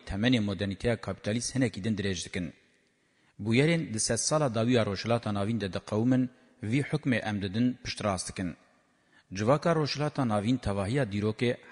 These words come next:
heta beriya bi deh hezar salan di nava yekparebûneke çandî de jiyanek ava kir û di nava agirê şerê ciyanê yekemîn de ev jiyan ji aliyê hêzên modernîteya kapitalîst ve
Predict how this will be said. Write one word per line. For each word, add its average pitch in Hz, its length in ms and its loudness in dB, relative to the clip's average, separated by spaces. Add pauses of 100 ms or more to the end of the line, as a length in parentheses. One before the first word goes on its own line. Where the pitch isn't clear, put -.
heta 110 340 0
beriya 123 320 2 (280)
bi 98 200 -4
deh 139 100 2
hezar 98 380 -2
salan 117 400 0
di 92 80 -6
nava 120 220 0
yekparebûneke 98 840 -2
çandî 98 400 -4
de 113 80 2
jiyanek 104 440 -4
ava 98 340 0
kir 131 180 0 (400)
û 110 100 -4
di 113 100 0
nava 135 240 2 (140)
agirê 113 420 0
şerê 113 220 0 (100)
ciyanê 110 220 -2
yekemîn 101 580 0
de 117 180 0 (360)
ev 143 140 4
jiyan 113 320 0
ji 98 120 -2
aliyê 104 340 0
hêzên 110 240 -2
modernîteya 98 540 -2
kapitalîst 104 580 -4
ve 120 160 4